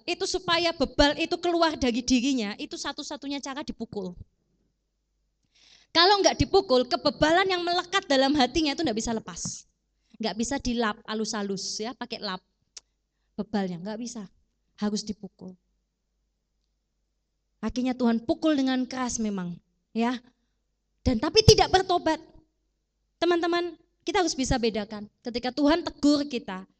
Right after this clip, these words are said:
itu ada yang namanya dakwaan. Nggak tahu kemarin waktu Y F C C sudah dijelaskan apa belum ya. Ada yang namanya dakwaan, ada yang namanya teguran dari Roh Kudus. Apa bedanya? Kalau dakwaan dari iblis, tuduhan dari iblis, itu selalu menyerang, mengganggu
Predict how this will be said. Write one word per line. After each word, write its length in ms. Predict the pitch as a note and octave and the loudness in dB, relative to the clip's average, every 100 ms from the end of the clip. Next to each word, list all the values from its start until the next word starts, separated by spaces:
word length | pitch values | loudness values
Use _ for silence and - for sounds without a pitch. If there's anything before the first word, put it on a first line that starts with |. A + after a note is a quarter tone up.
| _ | _
itu 240 | - B3+ | -8 -4
ada 160 | C#4+ C#4+ | -2 -2
yang 160 | B3 B3 | -2 -2
namanya 240 | A#3+ B3 | -2 -2
dakwaan. 800 | B3 B3 A#3+ A#3+ A3 G3+ G#3 A3 _ _ _ _ | -2 -4 -2 -4 -4 -4 -8 -12 _ _ _ _
Nggak 180 | A3 G#3 | -10 -6
tahu 60 | C4 C4+ | -6 -4
kemarin 240 | B3 B3+ | -6 -4
waktu 320 | C4 A#3+ B3 A3+ | -6 -6 -4 -4
Y 80 | |
F 80 | G#3+ | -4
C 80 | A#3+ | -8
C 80 | A#3+ | -8
sudah 160 | A#3 | -4
dijelaskan 480 | G3+ - G#3 G3+ A#3+ A3+ | -4 0 0 2 0 -4
apa 100 | G#3+ | -4
belum 240 | G#3 G#3+ | -4 -4
ya. 80 | G#3+ - - | -4 -8 -8
Ada 160 | A#3+ B3 | -2 0
yang 80 | C4 | 2
namanya 240 | B3+ B3+ | 2 0
dakwaan, 640 | B3 A#3+ A#3+ A3+ G#3 B3 B3+ | 2 0 2 0 0 -2 -4
ada 200 | C4 C4+ D4 | -4 0 0
yang 100 | C#4+ | 0
namanya 260 | C4 B3+ C4 | -2 -4 -4
teguran 420 | C4 - A#3+ A#3+ C4 | -6 -2 0 2 2
dari 320 | A#3 B3 C4 | 2 2 2
Roh 160 | C4+ | 0
Kudus. 400 | - A#3+ G#3+ - - | 0 -4 -2 -4 -6
Apa 240 | G#4+ G#4+ G#4 | -6 -2 0
bedanya? 400 | B3+ A3 F#3 D#3 _ _ _ _ | 2 0 -2 -8 _ _ _ _
Kalau 220 | - F#4 F#4+ | -6 0 2
dakwaan 540 | G4 D#4 D#4+ D#4+ F4 | 4 2 4 2 2
dari 240 | C#4+ C4+ D4 | 0 0 -4
iblis, 460 | F#4+ A#3 G#3 - | -6 -4 -4 -4
tuduhan 420 | - G4 D4+ D4 C#4+ | -4 0 4 4 4
dari 240 | C4 B3 C#4 | 2 -2 -4
iblis, 380 | B3+ G#3 G3+ - - | -4 -4 -4 -8 -10
itu 240 | F4 F#4 G#4 | -4 -2 -2
selalu 400 | G#4 F4 E4+ F4+ | -2 -2 -2 0
menyerang, 480 | E4 D#4 D4+ E4+ | 0 0 -2 -4
mengganggu 480 | F4 D#4 A#3 A#3+ A#3 | -2 0 2 2 2